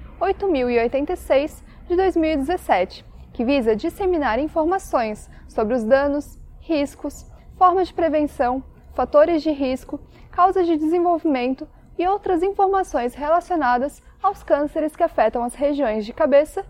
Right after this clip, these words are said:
e de pescoço. E por que é tão importante que esse assunto seja debatido e que essas informações cheguem à população?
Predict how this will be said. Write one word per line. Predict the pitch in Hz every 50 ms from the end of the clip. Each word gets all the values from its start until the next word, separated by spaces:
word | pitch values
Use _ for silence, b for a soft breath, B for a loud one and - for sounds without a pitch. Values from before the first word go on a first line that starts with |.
| - -
e | 392
de | 359 -
pescoço. | - 392 392 - - - 262 202 190 - - - - -
E | 440
por | - - 415 -
que | - -
é | 466 453
tão | 453 - - 427
importante | 466 480 453 - 427 - - - 302 247 240 226 - - -
que | -
esse | 277 - 311
assunto | 277 - 285 254 247 233 247
seja | - - 277 302 294 370
debatido | 339 370 359 370 370 - - - 285 277 240 320 320 b b b b b
e | b 330
que | - 427
essas | 427 415 427 427
informações | 403 415 - 415 392 392 392 349 320 - - 349 330 294 254 262 - -
cheguem | - - - 359 349 294 330 330
à | 311
população? | 285 302 285 - 294 277 277 277 - - 226 190 180 190